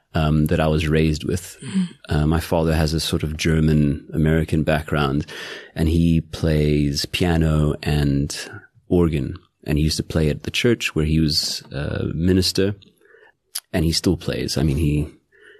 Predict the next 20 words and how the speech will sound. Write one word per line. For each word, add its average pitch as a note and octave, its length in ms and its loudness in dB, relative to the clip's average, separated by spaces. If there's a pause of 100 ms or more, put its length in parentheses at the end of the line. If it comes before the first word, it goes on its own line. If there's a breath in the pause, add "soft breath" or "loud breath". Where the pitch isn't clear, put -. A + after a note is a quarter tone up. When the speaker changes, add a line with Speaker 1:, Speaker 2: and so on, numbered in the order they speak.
(340 soft breath)
Speaker 1:
his F2 460 0
is D#2+ 160 0
more D#2+ 180 2
sort D#2+ 180 -2
of - 120 -8
classical E2 480 -2
background D#2 600 -2
and, D#2 180 0
of D2+ 120 -6
course, - 500 0 (420)
hymns, D#2+ 720 0 (200)
you D#2 140 -4
know, D2+ 60 -2
traditional D#2 560 -2
church D#2 340 0
hymns D#2 380 0
and D2 100 0
all D2 140 -2
of - 80 -4
that. - 340 -6